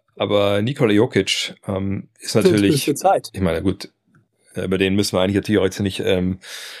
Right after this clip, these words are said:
Speaker 1: Lobeshymnen singen. Ich meine, die letzten vier Jahre war er dreimal M V P, ähm, der Kollege, äh, liefert brutal ab und es gab diese Woche eine Statistik oder ein, ein, so ein Schaubild, da wurde mal gegenübergestellt,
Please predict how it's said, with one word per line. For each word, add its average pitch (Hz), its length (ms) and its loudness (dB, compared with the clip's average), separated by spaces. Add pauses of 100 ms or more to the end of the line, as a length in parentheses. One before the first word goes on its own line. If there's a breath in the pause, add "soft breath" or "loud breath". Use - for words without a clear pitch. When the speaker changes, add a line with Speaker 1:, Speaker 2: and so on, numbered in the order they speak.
(220 loud breath)
Speaker 1:
Lobeshymnen 104 560 0
singen. 131 180 2
Ich 117 60 2
meine, 104 160 2
die 98 60 2
letzten 101 260 -4
vier 110 140 -2
Jahre 101 220 2
war 101 80 2
er 95 100 0
dreimal 95 240 0
M 95 100 -2
V 98 80 0
P, 110 420 -2
ähm, 95 480 2 (920 loud breath)
der 95 140 0
Kollege, 92 680 4
äh, 92 280 2
liefert 95 380 0
brutal 101 400 0
ab 110 120 0
und 117 60 -2
es 95 80 -6
gab 107 220 0
diese 110 200 -4
Woche 110 200 0
eine 113 280 0
Statistik 117 720 -4
oder 110 160 -2
ein, 101 180 -4
ein, 98 160 -2
so 92 140 -2
ein 92 80 0
Schaubild, 101 600 2 (320)
da 95 120 -4
wurde 104 140 -2
mal 98 100 2
gegenübergestellt, 95 880 0